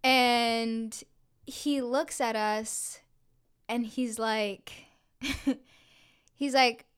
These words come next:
"All right, so I'm gonna need you to walk down that way towards the end of the bar.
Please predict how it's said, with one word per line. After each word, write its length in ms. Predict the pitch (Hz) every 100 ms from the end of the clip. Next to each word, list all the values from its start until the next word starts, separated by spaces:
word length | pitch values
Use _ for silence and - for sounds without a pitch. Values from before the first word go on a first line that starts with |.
| _ _ _ _ - -
"All 80 | 285
right, 280 | 247 220 -
so 580 | 254 233 226 220 226 - _ -
I'm 100 | 269
gonna 140 | 285
need 200 | 262 247
you 60 | 226
to 80 | 214
walk 300 | 220 220 -
down 260 | 208 202
that 220 | 190 190 202
way 300 | 220 226 226 _ -
towards 320 | 220 190 185
the 100 | 185
end 140 | 196
of 80 | 196
the 80 | 196
bar. 480 | 190 190 208 220